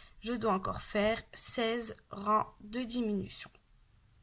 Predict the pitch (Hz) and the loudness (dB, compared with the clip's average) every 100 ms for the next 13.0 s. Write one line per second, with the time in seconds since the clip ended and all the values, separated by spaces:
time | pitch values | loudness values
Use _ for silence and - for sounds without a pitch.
0 | - - - - - 247 285 294 254 233 | -20 -20 -18 -10 -4 0 4 6 6 2
1 | 220 208 190 - 254 262 262 220 247 226 | 0 0 0 -2 -2 -2 -2 -2 0 0
2 | 208 - 233 226 - - 233 - 214 208 | 0 -2 -4 -4 -8 -6 -6 -4 -4 -2
3 | 196 - 254 247 247 247 240 - - 240 | -2 0 0 0 0 -2 0 -4 -6 -4
4 | 220 - - - - - 208 208 185 - | -6 -8 -16 -16 -18 -6 2 4 2 0
5 | - - 196 170 175 180 180 254 269 254 | -14 -4 -4 -2 -4 -4 -2 -2 0 2
6 | 220 214 269 220 185 - 185 208 220 - | 2 0 -2 -2 -4 -4 0 0 -2 -10
7 | - - - - - 185 185 - 262 254 | -16 -18 -20 -18 -8 -6 -6 -6 -4 -2
8 | 240 - - - - _ - _ - _ | -4 -10 -20 -20 -20 _ -20 _ -20 _
9 | _ _ _ - - - - 208 226 220 | _ _ _ -20 -20 -20 -12 -4 0 2
10 | 208 202 190 - 170 165 180 196 190 190 | 4 4 4 2 -2 2 4 4 4 2
11 | 226 - 196 - 190 - 196 196 185 180 | 2 -2 -6 -4 -4 0 2 2 2 -2
12 | - - 208 208 180 165 160 180 202 | -6 -2 0 0 -2 -4 -2 0 0